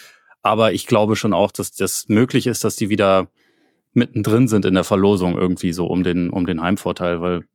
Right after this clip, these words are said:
äh, es hat sich zwar drumherum echt viel verändert, ähm, also kein Tyus Jones mehr da, kein, kein Dylan Brooks mehr da, kein Steven Adams mehr da. Die waren, als Memphis zuletzt gut war, waren die alle prominent beteiligt, teilweise sehr prominent. Ähm,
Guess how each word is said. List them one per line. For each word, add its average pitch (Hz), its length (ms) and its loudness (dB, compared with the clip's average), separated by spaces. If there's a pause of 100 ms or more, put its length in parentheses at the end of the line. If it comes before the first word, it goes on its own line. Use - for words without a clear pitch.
(120)
äh, 104 120 -10
es - 220 -6
hat 107 120 -2
sich 113 140 -2
zwar 98 400 0 (640)
drumherum 117 680 4
echt - 260 -4
viel 127 200 2
verändert, 123 640 0 (240)
ähm, 98 280 -4
also 90 240 -6 (100)
kein 95 160 -2
Tyus 95 280 -2
Jones 143 280 0
mehr 113 140 2
da, 107 280 4
kein, 92 460 -4
kein 92 320 -4
Dylan 98 260 0
Brooks 117 240 -2
mehr 107 160 0
da, 107 340 0 (360)
kein - 140 -2
Steven 98 280 0
Adams 104 320 -2
mehr 104 140 0
da. 104 180 4
Die 90 140 -6
waren, 101 420 0
als - 380 -4
Memphis 104 340 -2
zuletzt 98 380 -2
gut 135 240 0
war, 120 160 2
waren 104 140 0
die 101 120 -2
alle 113 260 0
prominent 107 600 -2
beteiligt, 117 480 0
teilweise 98 360 -2
sehr 104 180 -2
prominent. 117 540 -2 (580)
Ähm, 98 440 -2